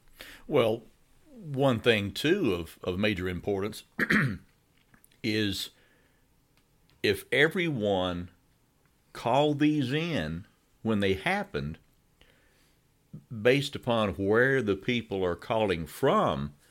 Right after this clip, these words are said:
you can start to narrow down the perimeter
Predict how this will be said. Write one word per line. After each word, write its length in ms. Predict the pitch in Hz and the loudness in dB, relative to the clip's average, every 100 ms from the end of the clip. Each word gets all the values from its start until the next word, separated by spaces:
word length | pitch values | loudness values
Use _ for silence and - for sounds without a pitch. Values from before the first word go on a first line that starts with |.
| - - - _ | -20 -20 -20 _
you 140 | 117 | -4
can 200 | 110 107 | -2 -2
start 420 | 92 - 131 127 - | -2 -2 0 0 -2
to 120 | - 95 | -4 -4
narrow 520 | 98 110 117 101 92 | 0 0 2 2 0
down 640 | 85 120 165 123 92 87 - _ _ | 2 2 2 -2 -2 -6 -12 _ _
the 120 | - | -8
perimeter 760 | - 101 98 139 175 90 76 | -6 -2 2 2 0 -2 -2